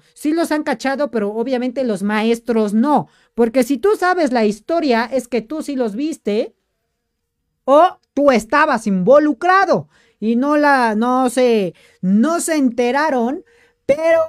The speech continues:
los maestros, los maestros o los directores. Yo sí me sé una que otra historia de varios chicos que en los salones de banda, así cuando los mandan por su instrumento que llegan tarde y tómala, le dan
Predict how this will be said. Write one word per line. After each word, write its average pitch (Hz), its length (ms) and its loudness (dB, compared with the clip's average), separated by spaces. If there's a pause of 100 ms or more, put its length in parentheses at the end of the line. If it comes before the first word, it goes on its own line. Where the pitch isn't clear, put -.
(160)
los 233 260 -2
maestros, 247 600 -2 (140)
los 269 460 0
maestros 277 720 -2
o 254 60 -2
los 233 160 -2
directores. 196 540 -4 (260)
Yo 311 200 2
sí 370 140 -4
me 359 140 -2
sé 349 140 -6
una 349 200 -4
que 339 100 -8
otra 311 280 -2
historia 302 460 -4
de 233 140 0
varios 269 300 -4
chicos 294 400 -8
que 262 320 -6
en 214 120 -6
los 220 100 -6
salones 262 400 -6
de 226 80 -2
banda, 262 280 -4
así 247 140 -8
cuando 240 380 -4 (300)
los 214 240 -4
mandan 302 280 -4
por 254 140 -4
su 240 80 -8
instrumento 240 560 -4
que 233 100 -4
llegan 254 320 -4
tarde 254 380 -4 (260)
y 240 400 -4
tómala, 254 640 -2
le 208 200 -2
dan 302 440 -6